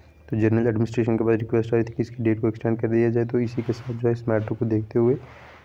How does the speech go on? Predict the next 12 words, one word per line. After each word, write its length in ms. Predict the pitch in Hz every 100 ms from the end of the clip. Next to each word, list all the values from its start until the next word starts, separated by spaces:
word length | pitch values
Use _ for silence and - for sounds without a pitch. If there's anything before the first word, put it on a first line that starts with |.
| -
जम्मू 260 | 113 107 117
एंड 100 | 117
कश्मीर 260 | 113 120 117
के 80 | 113
general 340 | 113 110 113
administration 540 | 110 113 113 113 120 113
department 540 | 110 113 107 113 110
ने 140 | 117
last 340 | 123 107 107 117
date 120 | 110
जो 120 |
है 60 | 117